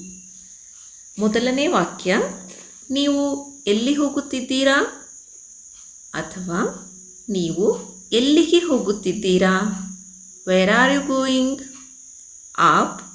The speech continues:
कहाँ जा रहे हो? ನೀವು ಎಲ್ಲಿ ಹೋಗುತ್ತಿದ್ದೀರಾ? Where are you going? आप कहाँ जा रहे हैं?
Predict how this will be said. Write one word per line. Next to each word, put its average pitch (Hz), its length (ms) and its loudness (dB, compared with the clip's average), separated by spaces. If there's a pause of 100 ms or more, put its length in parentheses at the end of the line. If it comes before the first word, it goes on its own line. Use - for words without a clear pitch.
(160)
कहाँ 220 320 0 (280)
जा 240 140 2 (140)
रहे 233 280 0 (100)
हो? 285 160 2 (1300)
ನೀವು 156 420 0 (800)
ಎಲ್ಲಿ 269 360 4 (120)
ಹೋಗುತ್ತಿದ್ದೀರಾ? 180 960 0 (1200)
Where 175 240 -4 (100)
are 180 160 2
you 302 100 2 (200)
going? 175 320 4 (800)
आप 190 200 2 (520)
कहाँ 196 420 2 (400)
जा 185 160 2 (300)
रहे 208 280 2 (200)
हैं? 311 260 2